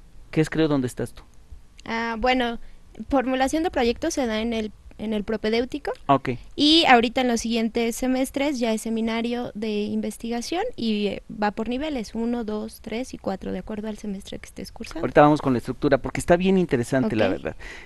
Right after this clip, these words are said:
Speaker 1: Eh, d-, las otras opciones son evaluación de programas y proyectos, diagnóstico y alternativas de solución, exploración y sistematización de experiencias,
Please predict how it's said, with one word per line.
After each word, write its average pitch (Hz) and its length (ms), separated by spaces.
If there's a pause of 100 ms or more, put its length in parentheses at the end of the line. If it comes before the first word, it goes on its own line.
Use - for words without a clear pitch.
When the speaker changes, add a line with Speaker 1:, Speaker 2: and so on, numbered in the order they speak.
Speaker 1:
Eh, 180 200
d-, 170 200
las 190 200
otras 254 220
opciones 233 360
son 233 240
evaluación 175 640
de 202 180
programas 165 580
y 156 40
proyectos, 190 680
diagnóstico 156 720
y 151 100
alternativas 135 720
de 131 80
solución, 185 520 (320)
exploración 151 720
y 170 180
sistematización 156 1160
de 160 180
experiencias, 151 1000